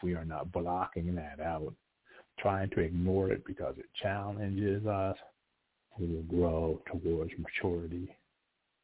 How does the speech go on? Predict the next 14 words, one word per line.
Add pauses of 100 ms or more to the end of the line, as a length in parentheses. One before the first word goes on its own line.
(480)
and
perfection. (2500)
But
a
lot
of
us
don't
do (120)
that. (1700)
We
want
to
cling